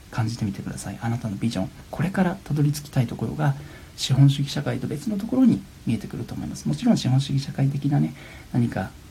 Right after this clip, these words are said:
うん、個人的な欲望を持ってもいいけど、それだけじゃ多分もう頑張れないと思うから、もっと崇高なあなたの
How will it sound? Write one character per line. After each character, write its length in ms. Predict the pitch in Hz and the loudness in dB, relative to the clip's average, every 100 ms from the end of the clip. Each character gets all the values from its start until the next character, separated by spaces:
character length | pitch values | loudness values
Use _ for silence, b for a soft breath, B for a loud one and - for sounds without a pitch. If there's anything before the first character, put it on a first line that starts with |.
| - 139 | -12 -8
う 20 | |
ん、 280 | - 110 113 | -6 -6 0
個 100 | 123 | 2
人 160 | 123 120 | 4 2
的 180 | 135 | 2
な 240 | 123 117 123 - - - | 2 2 0 -8 -14 -4
欲 220 | 107 131 | 0 2
望 260 | 123 123 120 | 4 4 4
を 40 | |
持 120 | 123 | 2
っ 20 | |
て 120 | 139 - | 0 0
も 80 | |
い 80 | 135 | 2
い 100 | 135 - | 2 0
け 100 | - | -4
ど、 200 | 139 113 B B B B | -2 -2 B B B B
そ 120 | - | -2
れ 60 | 135 | 0
だ 100 | 175 | 4
け 80 | |
じ 60 | 196 | 4
ゃ 60 | 143 | 6
多 100 | 131 | 4
分 80 | 117 | 4
も 120 | 117 | 4
う 20 | |
頑 200 | 98 107 | 4 0
張 100 | 107 | 0
れ 80 | 117 | 0
な 100 | 104 | 0
い 40 | 107 | -6
と 100 | - | -8
思 120 | 98 | -8
う 20 | |
か 140 | 98 - | -6 -6
ら、 160 | 98 - B B - | -8 -10 B B -2
も 80 | 127 | -2
っ 20 | |
と 140 | - | -2
崇 220 | - 143 | 2 4
高 220 | 135 139 131 | 6 4 4
な 220 | 127 120 - | 4 0 -2
あ 80 | 131 | 2
な 120 | 151 | 2
た 140 | 147 | 6
の 280 | 135 160 135 | 6 6 4